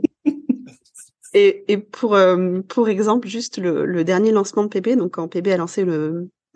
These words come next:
euh, Mastermind Marketing Rockstar, dont je fais partie, son lancement, c'était un loom.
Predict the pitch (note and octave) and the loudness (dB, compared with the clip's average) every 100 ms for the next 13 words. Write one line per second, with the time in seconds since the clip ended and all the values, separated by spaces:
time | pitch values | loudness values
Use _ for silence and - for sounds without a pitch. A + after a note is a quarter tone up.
0 | - F3+ D#3 D#3+ F3 - F#3+ G3 F3+ - | -6 -2 0 0 -2 0 2 2 0 -2
1 | F#3+ G3+ F3 E3+ - D4+ F3+ D#3 E3 D#3+ | -4 0 0 -2 -2 -2 -2 -2 -4 -4
2 | - D3 - D#4+ - - - - - - | -6 -6 -4 -6 -6 -20 -20 -20 -16 -8
3 | - G#3+ F#3+ F#3 G#3 A3+ D#4 - G3 G3+ | 2 4 4 0 0 2 2 -2 0 0
4 | A#3+ - G3 A#3 G#3+ A3+ B3 | 0 -2 2 2 4 2 0